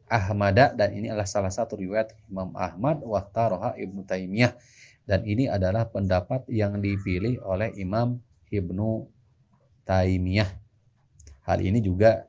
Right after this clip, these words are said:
dikuatkan oleh hadis Nabi sallallahu alaihi wasallam, "As-saumu yauma tasumun wal fitru yauma tuftirun." Saum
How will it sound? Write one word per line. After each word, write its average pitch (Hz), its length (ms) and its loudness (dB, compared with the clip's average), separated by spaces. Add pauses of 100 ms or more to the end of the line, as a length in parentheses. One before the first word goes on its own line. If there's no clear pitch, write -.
(140)
dikuatkan 98 800 -4
oleh 95 160 0
hadis 95 400 -4
Nabi 95 320 0
sallallahu 90 400 -2
alaihi - 160 -12
wasallam, 123 220 6 (880)
"As-saumu 101 800 0
yauma 95 560 -2
tasumun 107 960 -6
wal 95 240 -2
fitru 101 400 -4
yauma 92 480 -4
tuftirun." 101 640 0 (1400)
Saum 95 400 4